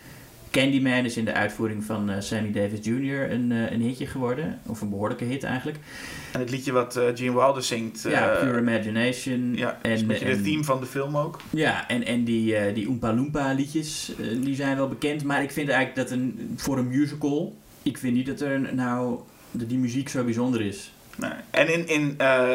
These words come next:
Speaker 2: de B F G zit ook twee liedjes. Ik weet niet of je het daarmee een musical moet noemen, maar er zit, eh, eh, Sometimes Secretly, eh, zit,
Speaker 1: Ja.
Speaker 2: is, is een nummer. En een, eh, het nummer, eh, Whiskpopper,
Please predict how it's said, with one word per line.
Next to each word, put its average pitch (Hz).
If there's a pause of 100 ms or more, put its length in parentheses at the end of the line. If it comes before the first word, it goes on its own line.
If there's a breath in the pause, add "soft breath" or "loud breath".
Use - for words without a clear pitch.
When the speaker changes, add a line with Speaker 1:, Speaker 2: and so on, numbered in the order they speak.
Speaker 2:
de 139
B 147
F 156
G 226
zit -
ook -
twee 185
liedjes. 123
Ik -
weet 123
niet 107
of -
je 117
het 104
daarmee 101
een 98 (100)
musical 123
moet 107
noemen, 110
maar 156
er 127
zit, 135
eh, 135 (480 loud breath)
eh, 120
Sometimes 147
Secretly, 208 (460)
eh, 143
zit, 151
Speaker 1:
Ja. 147
Speaker 2:
is, 156
is 156
een 156
nummer. 160 (560 loud breath)
En 262
een, 233
eh, 196
het 185
nummer, 180
eh, 147
Whiskpopper, 170